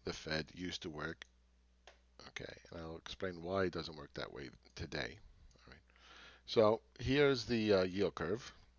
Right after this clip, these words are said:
This is the short end. This is the long end, thirty years. Some countries have a hundred years.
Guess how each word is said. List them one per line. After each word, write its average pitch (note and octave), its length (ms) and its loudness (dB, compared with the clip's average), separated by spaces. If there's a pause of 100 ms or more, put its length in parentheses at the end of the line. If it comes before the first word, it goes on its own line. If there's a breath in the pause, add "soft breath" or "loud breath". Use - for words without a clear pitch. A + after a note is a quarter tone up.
(180)
This F#2+ 180 -6
is G#2+ 160 -6
the A#2+ 80 -4
short D2+ 320 -4
end. F#2+ 300 -8 (520)
This - 180 -12
is F#2 120 -14
the G#2+ 100 -10
long - 260 -8
end, - 140 -18 (140)
thirty E2+ 260 -10
years. - 500 -10
Some G2+ 220 -4
countries F#2 480 -6 (160)
have E2+ 220 -8
a E2 40 -6
hundred E2+ 300 -10
years. - 320 -8